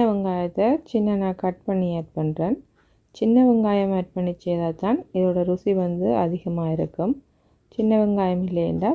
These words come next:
பெரிய வெங்காயமும் ஆட் பண்ணலாம். வெங்காயம் ஓரளவு வதங்கினதுக்கு பிறகு முருங்கங்காயை இது மாதிரி தோல் சீவி ஓரளவு துண்டா கட் பண்ணி எடுத்திருக்கிறேன். இப்போ முருங்கங்காயை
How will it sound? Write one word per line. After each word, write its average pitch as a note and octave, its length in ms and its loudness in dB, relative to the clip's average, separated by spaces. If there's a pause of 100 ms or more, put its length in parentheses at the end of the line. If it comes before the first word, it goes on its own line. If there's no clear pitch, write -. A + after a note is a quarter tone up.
பெரிய F3+ 280 2
வெங்காயமும் E3 540 -2
ஆட் D#3+ 160 -10
பண்ணலாம். D#3+ 420 -2 (720)
வெங்காயம் A3 600 4
ஓரளவு A3 460 6
வதங்கினதுக்கு E3+ 640 0
பிறகு D#3+ 360 0 (800)
முருங்கங்காயை G3+ 680 2 (100)
இது A3 100 4 (100)
மாதிரி F3 240 0 (140)
தோல் G3 300 2
சீவி F3 360 0 (760)
ஓரளவு G#3 380 6 (120)
துண்டா F#3 280 0 (180)
கட் F#3+ 220 -2
பண்ணி F#3 280 0
எடுத்திருக்கிறேன். E3 680 -4 (260)
இப்போ G3+ 160 -4 (120)
முருங்கங்காயை F#3+ 640 0